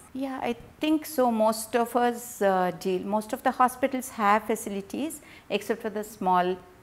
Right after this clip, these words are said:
mm, nursing homes where they do not have, uh, N I C U care or, um, to arrange if there is any bleeding or to arrange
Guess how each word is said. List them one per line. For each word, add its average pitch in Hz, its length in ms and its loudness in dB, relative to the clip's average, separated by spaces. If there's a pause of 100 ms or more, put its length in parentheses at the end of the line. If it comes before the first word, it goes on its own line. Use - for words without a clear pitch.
(140)
mm, 165 500 -2
nursing 175 320 -6
homes 170 280 -4
where 170 200 -2
they 165 140 -4
do 165 140 -6
not 165 240 2
have, 165 600 -2
uh, 156 420 2
N 170 140 0
I 170 80 2
C 170 220 -6
U 180 160 2
care 175 520 0 (100)
or, 156 320 -2 (600)
um, 170 460 -2
to - 200 -2
arrange 180 420 0 (100)
if 160 140 -8
there 170 140 0
is 165 120 -4
any 165 140 0
bleeding 165 440 -4
or 160 120 -2
to 165 180 -4
arrange 160 380 -2